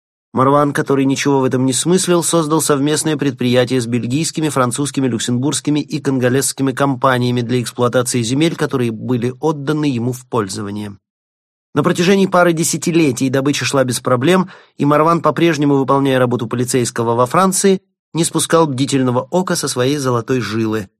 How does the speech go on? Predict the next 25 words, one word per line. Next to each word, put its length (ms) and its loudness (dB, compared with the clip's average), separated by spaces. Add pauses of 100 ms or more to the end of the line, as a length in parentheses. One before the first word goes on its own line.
(400)
В 80 -20
конце 260 0
девяностых 640 0
он 180 -2
предугадал 580 0
два 420 0
факта. 580 -4 (280)
С 100 -6
одной 280 0
стороны, 340 -2
Мабута 460 -4
скоро 260 -2
не 140 -2
станет, 600 0
и 80 -2
Марван 400 2
не 80 2
сможет 480 0
возобновить 520 0
концессию, 640 -2 (340)
а 100 0
с 60 0
другой 340 2
появится 460 2
новый, 400 2